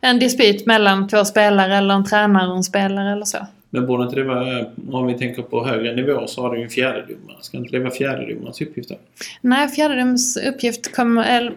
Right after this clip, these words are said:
Speaker 1: blir att vara kvar mellan bänkarna och ha överblicken över hela planen efter matchen. Så att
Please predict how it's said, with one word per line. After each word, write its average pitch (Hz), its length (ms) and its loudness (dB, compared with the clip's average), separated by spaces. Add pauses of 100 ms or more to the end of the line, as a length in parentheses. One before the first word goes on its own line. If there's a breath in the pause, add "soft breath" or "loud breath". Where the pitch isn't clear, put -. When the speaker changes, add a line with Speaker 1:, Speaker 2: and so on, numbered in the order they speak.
(100)
Speaker 1:
blir 226 440 0
att 214 220 0
vara 226 100 2
kvar 214 280 4
mellan 214 280 2
bänkarna 202 640 2
och 214 100 0
ha 208 280 4
överblicken 196 640 0
över 202 140 6
hela 202 260 4
planen 202 460 0
efter 208 220 -6
matchen. 214 420 -4
Så 202 140 -4
att 214 260 -4